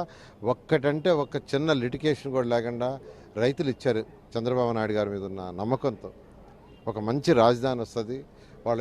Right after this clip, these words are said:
యొక్క భూములకు విలువ వస్తుందని వాళ్ళకి, వాళ్ళకి మాట ఇచ్చిన విధంగానే నలభై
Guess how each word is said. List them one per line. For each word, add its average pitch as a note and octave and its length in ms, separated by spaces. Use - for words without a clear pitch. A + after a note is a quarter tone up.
యొక్క A2+ 120
భూములకు B2 360
విలువ A2 200
వస్తుందని F#2 320
వాళ్ళకి, F3 300
వాళ్ళకి E3 260
మాట F3 140
ఇచ్చిన G3 240
విధంగానే E3+ 440
నలభై F3 300